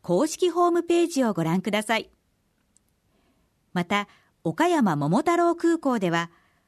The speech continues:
国内線では東京線、沖縄線、札幌線が、国際線では台北線が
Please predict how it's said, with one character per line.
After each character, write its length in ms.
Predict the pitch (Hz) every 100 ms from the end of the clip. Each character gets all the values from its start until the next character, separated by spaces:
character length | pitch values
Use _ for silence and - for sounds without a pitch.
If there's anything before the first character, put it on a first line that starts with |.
| _ _ _
国 280 | 165 156 285
内 200 | 349 359
線 260 | 349 339
で 140 | 320 294
は 180 | 196 - _ _ _ _ -
東 280 | 185 302
京 240 | - 294 285
線、 400 | - 240 214 - _ _ _
沖 280 | - 147 285
縄 260 | 302 277 254
線、 320 | 233 220 190 - _ _ _
札 240 | 175 143 -
幌 200 | 285 330
線 300 | 320 254 233
が、 160 | 208 - _ _ _ _ _ _ _ _ _ _ _ _
国 180 | - 185
際 260 | - 339 339
線 220 | 330 311
で 140 | 294
は 180 | 220 190 - _ _ _
台 260 | 165 - 285
北 240 | 349 339
線 260 | 339 311 285
が 220 | 254